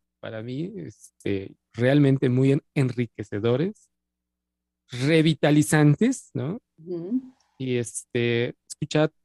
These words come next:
Speaker 1: todos los colegas en este esfuerzo de puntualizar, decir algo del amor para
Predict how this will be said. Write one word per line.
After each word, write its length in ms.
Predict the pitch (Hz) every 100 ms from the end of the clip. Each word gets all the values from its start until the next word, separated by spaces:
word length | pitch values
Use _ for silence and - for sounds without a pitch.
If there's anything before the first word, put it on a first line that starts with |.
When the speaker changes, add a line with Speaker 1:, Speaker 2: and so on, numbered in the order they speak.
| -
Speaker 1:
todos 240 | 175 185
los 160 | 180 165
colegas 600 | - 151 160 156 165 - -
en 160 | 131
este 380 | 139 - 143 120
esfuerzo 580 | 113 - - 147 139 147
de 100 | 135
puntualizar, 720 | - 120 120 117 - 135 135
decir 340 | 127 120 156 143
algo 340 | 147 143 127 _ _ _ _ _ _ _ _
del 180 | 113 117
amor 320 | 127 151 147
para 280 | - 110 107